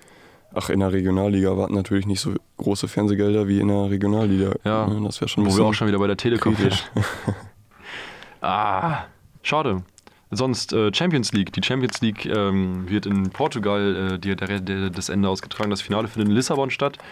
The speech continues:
Speaker 2: Und von der Europa League werden die Spiele alle in Deutschland ausgetragen und wie wir schon gemerkt haben, alle in N R W. Nämlich das Finale wird in Köln stattfinden, andere Spiele noch in Duisburg, Gelsenkirchen und Düsseldorf.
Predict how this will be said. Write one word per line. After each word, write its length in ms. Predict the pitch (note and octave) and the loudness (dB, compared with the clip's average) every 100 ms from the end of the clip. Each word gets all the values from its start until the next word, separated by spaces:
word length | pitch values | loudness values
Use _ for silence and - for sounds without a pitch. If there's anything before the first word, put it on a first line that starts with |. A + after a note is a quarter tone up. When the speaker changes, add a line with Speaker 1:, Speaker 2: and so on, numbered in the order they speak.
| - - - - | -20 -20 -20 -2
Speaker 2:
Und 160 | A2+ | -2
von 140 | G#2+ G#2+ | 0 0
der 80 | G2 | 2
Europa 340 | G2 C#3 C#3 | 0 0 0
League 220 | B2 A2 | 0 0
werden 200 | A2 A2+ | 0 2
die 80 | G#2 | 0
Spiele 520 | - G#2+ G#2+ G2+ G2+ - - - | 0 0 2 2 0 -4 -18 -4
alle 260 | A2 A2 G2+ | 2 2 4
in 200 | G2 F#2+ | 2 2
Deutschland 400 | G2+ G#2 A2+ G2 | 0 -2 -2 -2
ausgetragen 640 | G2+ - - G#2 G2+ G2 | -2 -4 -4 -2 2 2
und 100 | F2+ | 2
wie 100 | G2 | 0
wir 60 | |
schon 160 | F#2+ G2+ | 2 2
gemerkt 320 | G2 G#2+ - | 2 0 0
haben, 240 | G#2 G2+ - | 0 0 0
alle 220 | G2+ G2 | 2 2
in 100 | F2+ | 2
N 100 | F2+ | 0
R 140 | F2+ | 0
W. 260 | G#2+ A2+ C3+ - - - - - - - | 2 2 -2 -8 -20 -20 -20 -20 -20 -4
Nämlich 240 | G2+ G#2 | 0 2
das 140 | G2+ G2 | 2 0
Finale 300 | - G2 G2 | 2 2 2
wird 100 | F#2+ | 2
in 100 | F#2+ | 0
Köln 200 | G#2+ B2 | 2 -2
stattfinden, 640 | - A2+ - A#2 A2+ A2+ A2 | 0 -4 0 -2 2 2 2
andere 320 | G2+ G2+ G2 | 2 0 0
Spiele 260 | - G2 | 0 2
noch 180 | F#2+ F#2+ | 4 2
in 180 | F#2 E2+ | -2 -2
Duisburg, 720 | G#2+ A#2+ - A#2 A2+ G#2+ - - - - - | -2 -2 -2 0 0 -2 -8 -18 -20 -20 -4
Gelsenkirchen 720 | G2 G#2 G#2 G2 F#2+ F2 F#2+ | -2 2 0 2 0 2 -2
und 260 | F2+ F2 - | 0 -4 -6
Düsseldorf. 640 | E2+ E2+ E2 F2 - | -4 -4 -4 -6 -8